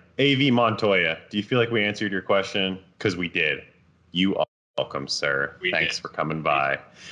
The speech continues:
Speaker 1: Our next question comes from Dom's client. Her name is Ashley. Her last name starts with a D, and then there are a bunch of other letters, and they're in a very strange order, and I'm not even gonna try. So Ashley D,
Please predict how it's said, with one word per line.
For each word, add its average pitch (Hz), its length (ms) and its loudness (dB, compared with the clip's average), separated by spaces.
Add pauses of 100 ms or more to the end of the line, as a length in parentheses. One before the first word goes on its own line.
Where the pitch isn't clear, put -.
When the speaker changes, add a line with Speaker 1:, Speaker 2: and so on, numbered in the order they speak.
(240)
Speaker 1:
Our 110 140 4
next 117 300 2
question 107 580 0
comes 143 340 0
from 101 640 -2
Dom's 92 420 0
client. 87 520 0
Her 131 180 0
name 151 420 2
is 123 160 0
Ashley. 113 800 0 (380)
Her 113 160 2
last 139 400 0
name 104 400 -2 (140)
starts 185 400 0
with 180 80 0
a 151 60 2
D, 131 540 0 (200)
and 131 120 2
then 202 140 4
there 240 180 2
are 202 140 4
a 151 60 2
bunch 147 320 0
of 123 100 -2
other 120 300 2
letters, 95 580 0 (180)
and 104 100 0
they're 110 140 2
in 110 60 0
a 104 60 2
very 151 300 2
strange 156 540 0
order, 113 580 0 (340)
and 131 120 2
I'm 196 160 4
not 202 180 2
even 190 200 0
gonna 185 160 0
try. 175 400 0 (320)
So - 200 0
Ashley 95 380 0
D, 101 380 -2